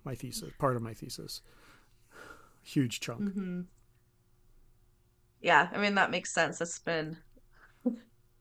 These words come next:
Speaker 2: what, like, m-, uh, four months now
Speaker 1: Yeah.
Speaker 2: of just working on these projects?
Speaker 1: Yeah.
Speaker 2: Yeah.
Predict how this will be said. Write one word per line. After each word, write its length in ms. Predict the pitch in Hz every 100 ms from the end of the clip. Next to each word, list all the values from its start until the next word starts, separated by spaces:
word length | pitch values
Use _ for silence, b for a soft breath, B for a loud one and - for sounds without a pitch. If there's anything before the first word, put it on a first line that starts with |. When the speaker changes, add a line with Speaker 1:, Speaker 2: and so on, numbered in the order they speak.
| _
Speaker 2:
what, 340 | - 151 175 -
like, 200 | 185 170
m-, 200 | 190 208 _ _ _ _ 208
uh, 440 | 185 180 180 175 180 - _ _ _ _
four 300 | 180 185 190
months 520 | 208 214 226 233 -
now 420 | 247 254 262 277 277
Speaker 1:
Yeah. 140 | 240
Speaker 2:
of 80 | 226 - - - -
just 240 | - 185 -
working 300 | 196 196 190
on 160 | 185
these 180 | 185 185
projects? 640 | - 190 190 202 202 110 101
Speaker 1:
Yeah. 20 | b b b b b _ _ _ _ -
Speaker 2:
Yeah. 100 | -